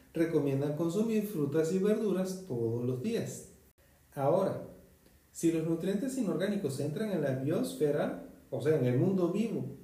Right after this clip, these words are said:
a través de las plantas u otros organismos fotosintéticos,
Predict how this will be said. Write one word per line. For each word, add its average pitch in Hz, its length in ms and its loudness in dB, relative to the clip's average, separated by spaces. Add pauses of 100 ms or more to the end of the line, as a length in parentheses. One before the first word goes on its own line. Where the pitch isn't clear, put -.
(120)
a 131 260 -2
través 120 500 0
de 185 100 -4
las 262 200 -2
plantas - 800 -2 (540)
u 233 180 0
otros 240 340 -2
organismos 180 640 -2
fotosintéticos, 131 1300 -4